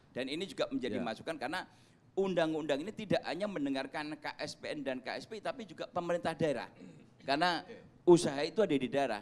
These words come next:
Speaker 1: Nanti bagaimana respon dan
Speaker 2: Oke.
Speaker 1: kemudian akan kita akomodir dalam undang-undang itu.
Speaker 2: Ini meneruskan apa yang, eh, sempat disampaikan tadi oleh Pak Aristandi begitu, bahwa, eh, upaya mengajak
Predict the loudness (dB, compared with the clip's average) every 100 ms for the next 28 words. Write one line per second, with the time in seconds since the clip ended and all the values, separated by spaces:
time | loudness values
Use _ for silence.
0 | -6 -6 -4 -2 -2 0 0 -2 -4 -8
1 | -8 -8 -6 -2 -2 0 -4 -6 -12 -16
2 | -6 -4 -2 0 0 -2 -6 -4 -2 -4
3 | -4 -6 -8 -10 -10 -8 -6 -8 -8 -12
4 | -14 -16 -16 -20 -20 _ -12 -8 -8 -8
5 | -16 -12 -6 -2 -4 -4 -4 -4 0 0
6 | 0 -4 -8 -12 -14 -8 -6 -6 -8 -8
7 | -8 -10 -8 -8 -10 -10 -10 -8 -8 -8
8 | -10 -10 -10 -12 -12 -12 -12 -14 -16 -18
9 | -20 -16 -10 -8 -4 -2 -2 -2 -8 -18
10 | -20 -20 -12 -8 -6 -6 -8 -10 -16 -20
11 | -20 -20 _ -10 -4 -2 0 0 0 -2
12 | -4 -6 -6 -6 -4 -6